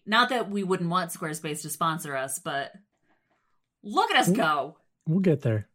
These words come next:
Speaker 2: We'll get there.
Speaker 1: <laughs>
Speaker 2: <laughs> Well, uh, today, uh, it is still Christmas season. I know we talked about Christmas last time, but there's, there's so much to talk about, about Christmas.
Speaker 1: You can't do it all in one episode.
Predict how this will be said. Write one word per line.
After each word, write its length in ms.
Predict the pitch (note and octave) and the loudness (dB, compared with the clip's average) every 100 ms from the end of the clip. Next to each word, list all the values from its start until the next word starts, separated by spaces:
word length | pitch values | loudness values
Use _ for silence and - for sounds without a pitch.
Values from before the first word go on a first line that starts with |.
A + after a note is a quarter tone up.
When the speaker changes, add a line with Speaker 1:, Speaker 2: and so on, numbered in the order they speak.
| _ | _
Speaker 2:
We'll 100 | D#3+ | 0
get 160 | D3 B2 A#2+ | 2 2 2
there. 160 | G#2 - - - - D4 - - | 0 0 0 -2 2 2 2 0
Speaker 1:
<laughs> 320 | C3+ - - | 0 0 0
Speaker 2:
<laughs> 0 | - _ _ _ _ - - - - - _ C#3 | -4 _ _ _ _ -20 -20 -20 -20 -20 _ 6
Well, 300 | C#3 E3+ A3+ | 6 6 4
uh, 340 | C3+ B2+ A#2+ | 4 6 4
today, 500 | C3 C3+ C#3+ E3 G3+ - _ _ - | 0 4 6 6 4 -4 _ _ -4
uh, 420 | B2+ A#2 A#2 A#2+ - - | 0 0 0 -2 -2 4
it 180 | C#3 | 6
is 140 | C#3 - | 6 2
still 260 | - F3 | 4 4
Christmas 480 | F#3 E3+ F#3+ - C#3 | 6 4 4 2 0
season. 280 | - A2 A#2 | 0 0 2
I 60 | A#2+ | 4
know 140 | C3+ | 4
we 100 | D3 | 4
talked 260 | B2 C3+ D3 | 2 0 0
about 140 | B2 | -2
Christmas 340 | - B2+ B2 A2+ | -2 -2 -2 -2
last 220 | A#2 D3+ | -2 -2
time, 300 | B2 A2 A#2+ - - _ - | -2 -2 -4 -10 -20 _ 6
but 120 | E3+ | 8
there's, 320 | G3 D#3+ G#3 F4+ | 8 6 -2 -2
there's 200 | D#3 D3 | 0 2
so 140 | - F#3+ | 4 6
much 320 | E3+ A3+ - | 6 4 -2
to 80 | A2+ | -10
talk 260 | A2+ G2+ | -8 -8
about, 320 | G#2 A2 A2 - _ _ _ _ | -4 -2 -4 -8 _ _ _ _
about 220 | A2 G#2+ | 0 0
Christmas. 600 | - C#3+ - A#2 A2 - - _ _ | 2 0 0 -8 -12 -16 -20 _ _
Speaker 1:
You 100 | A#3+ | -8
can't 220 | D#4 G#4+ F#3 | -4 -4 -4
do 120 | D#3+ | -4
it 60 | |
all 160 | D3 D3 | -2 -4
in 80 | C#3 | -6
one 140 | C3+ C#3 | -8 -10
episode. 460 | D#3 F#3+ C4 G4 | -8 -8 -4 -6